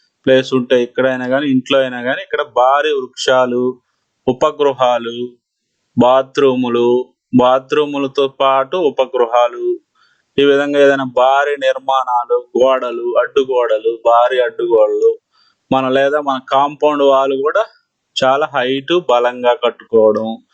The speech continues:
ఈ విధంగా ఇదంతా మన ఇంటికి, ఏదైతే ఇంటికి మనకి ఈ చూపు అనేది తగలకుండా చేసుకోవాలి ఖచ్చితంగా. లేకపోతే చివరికి పిచ్చి పట్టడం, సన్యాసాని వరకు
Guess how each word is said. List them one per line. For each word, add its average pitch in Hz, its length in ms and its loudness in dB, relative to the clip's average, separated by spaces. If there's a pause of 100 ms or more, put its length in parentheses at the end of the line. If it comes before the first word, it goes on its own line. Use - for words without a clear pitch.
(500)
ఈ 139 100 2
విధంగా 151 500 2
ఇదంతా 147 560 -2
మన 160 220 -4
ఇంటికి, 147 1040 0
ఏదైతే 147 380 2
ఇంటికి 143 640 -2 (680)
మనకి 135 560 0 (600)
ఈ 135 80 4
చూపు 170 480 2
అనేది 160 360 2
తగలకుండా 180 840 -4 (120)
చేసుకోవాలి 101 600 -2 (180)
ఖచ్చితంగా. 110 540 -2
లేకపోతే 151 680 -2 (600)
చివరికి 156 240 0
పిచ్చి 156 340 -6
పట్టడం, 160 440 -2
సన్యాసాని 156 880 -2
వరకు 156 320 -2